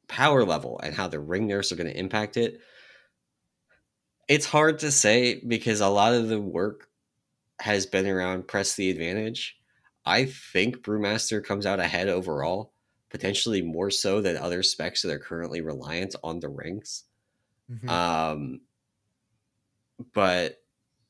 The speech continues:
Speaker 1: press the advantage is still not in its final form, I guess. Like, there's currently a bug on P T R where if you press the advantage keg smash, every keg smash hit triggers an additional Keg Smash. So if you do it in A O E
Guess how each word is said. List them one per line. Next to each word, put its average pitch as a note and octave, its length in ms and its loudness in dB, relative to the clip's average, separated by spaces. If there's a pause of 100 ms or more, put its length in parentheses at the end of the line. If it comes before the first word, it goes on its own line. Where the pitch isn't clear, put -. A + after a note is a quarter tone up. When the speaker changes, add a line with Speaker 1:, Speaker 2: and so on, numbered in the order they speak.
(160)
Speaker 1:
press B2+ 280 2
the B2 120 0
advantage B2+ 400 2
is A2+ 100 2
still C#3 200 2
not C3 220 2
in C3 100 2
its C#3 180 -2
final C3+ 280 -2
form, D#3 460 0
I D#3+ 100 2
guess. G#3+ 460 2 (300)
Like, A#2+ 120 4
there's B2 160 4
currently C#3+ 300 4
a G2+ 40 2
bug A2 200 4
on F2+ 120 2
P E2 120 -8
T E2+ 160 -4
R D#2 300 -6
where F#2 160 0
if - 140 -6
you F2 180 -2
press B2+ 320 -2
the A2 120 2
advantage F#2+ 380 0
keg G2+ 160 0
smash, - 440 -4 (480)
every A#2 600 4
keg A#2+ 260 4
smash - 580 0 (500)
hit - 360 0 (300)
triggers G#2+ 400 2
an F2+ 80 0
additional E2+ 440 -2
Keg F#2+ 280 -2
Smash. - 560 -6 (480)
So - 160 0
if - 120 -4
you F2+ 80 -6
do B2 200 6
it - 220 2
in F2+ 160 -2
A F#2 200 2
O E2+ 140 0
E C#2+ 300 -2